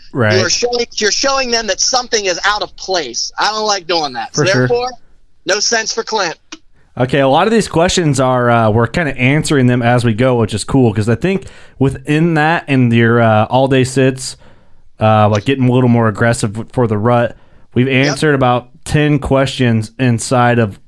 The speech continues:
Speaker 1: all that conversation, which is awesome. Um,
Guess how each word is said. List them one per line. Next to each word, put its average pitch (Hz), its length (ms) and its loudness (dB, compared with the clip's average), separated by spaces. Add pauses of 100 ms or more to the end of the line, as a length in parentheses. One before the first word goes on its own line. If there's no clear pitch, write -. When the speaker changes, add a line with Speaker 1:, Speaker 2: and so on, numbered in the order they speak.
Speaker 1:
all 117 200 2
that 117 200 0
conversation, 113 680 0
which 110 140 -2
is 110 120 2
awesome. 117 420 0 (380)
Um, 120 640 2